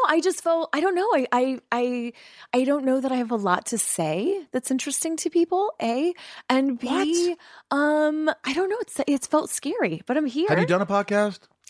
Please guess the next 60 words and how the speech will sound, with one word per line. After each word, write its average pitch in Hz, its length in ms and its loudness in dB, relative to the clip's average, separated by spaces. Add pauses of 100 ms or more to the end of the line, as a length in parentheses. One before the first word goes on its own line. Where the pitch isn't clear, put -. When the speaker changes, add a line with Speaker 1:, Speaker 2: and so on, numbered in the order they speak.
Speaker 1:
Never. 226 520 -4 (260)
Speaker 2:
This 180 180 2
is 214 100 0
your 202 100 6
first 185 360 0
podcast. 160 460 2
Speaker 1:
This 67 120 -4
is 233 80 -2
the 247 100 -2
first 311 360 0
podcast. 370 340 -4
Speaker 2:
Rob, 226 180 4
do 214 80 2
you 277 100 6
hear 214 180 6
this? 269 420 0 (180)
Speaker 1:
Do 302 120 4
I 339 80 6
get 370 140 4
a 415 40 4
prize? 403 580 0 (560)
Speaker 2:
Even 196 280 2
last 165 260 4
night, 156 140 4
I 110 60 4
sent 139 220 2
a 127 60 2
picture, 120 400 0
and 107 80 4
I 101 80 4
was 98 160 0
like, 101 140 0
"What 127 240 2
picture 123 320 -4
should 98 160 -2
I 85 60 2
send?" 87 360 0
But 98 80 4
I 98 60 6
p-, - 180 -4
I 104 160 4
posted 107 360 0
a - 20 -6
Speaker 1:
The 107 60 -2
Speaker 2:
picture 214 180 -2
Speaker 1:
pink 208 140 2
Speaker 2:
that, 208 60 -2
Speaker 1:
hair. 208 300 4
Speaker 2:
that 143 140 4
y-, 160 120 -2
yeah, 180 120 2
but 143 180 2
that 156 120 4
you 190 120 2
put 196 240 2
on, - 140 0
Speaker 1:
Yeah. 233 180 2
Speaker 2:
that 196 80 0
you 180 140 2
posted. - 480 0